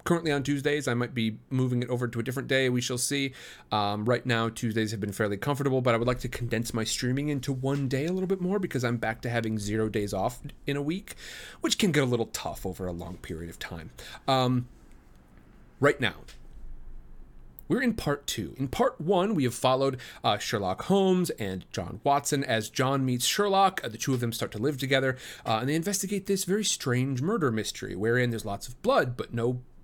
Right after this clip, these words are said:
uh, no stab wound, uh, or anything that would s-, indicate the drawing of blood. Um, they proceed on through this. Uh, a couple of the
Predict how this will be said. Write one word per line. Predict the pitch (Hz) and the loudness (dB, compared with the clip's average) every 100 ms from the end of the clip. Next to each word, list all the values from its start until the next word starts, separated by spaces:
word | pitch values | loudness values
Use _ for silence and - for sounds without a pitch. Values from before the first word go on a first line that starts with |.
| - | -2
uh, | 131 135 139 | 2 4 2
no | 143 | 0
stab | 139 - 226 196 131 | -2 0 0 2 2
wound, | 113 104 - - - - | 2 0 -8 -16 -18 -4
uh, | 120 | 0
or | 123 135 | 2 0
anything | 156 156 | 0 0
that | 156 | 0
would | 160 139 | 0 -2
s-, | - - | -4 -2
indicate | 175 170 190 190 - | -2 0 -2 -2 -8
the | 165 | -6
drawing | 185 220 262 254 139 | 0 0 2 2 0
of | 113 | -2
blood. | - 104 92 - - - - | -4 -4 -4 -10 -16 -18 0
Um, | 143 139 135 135 135 - | 2 4 2 0 -4 -2
they | 131 156 160 160 165 - - - | 4 4 6 4 2 -2 -16 -2
proceed | 139 - 208 208 | 0 0 0 2
on | 156 147 | 2 2
through | 139 147 | 2 2
this. | 147 147 - - | 4 2 0 -4
Uh, | 95 92 87 | -6 -6 -8
a | - | -4
couple | 151 139 | -2 2
of | 131 123 | 2 2
the | 113 101 95 | 0 -2 -4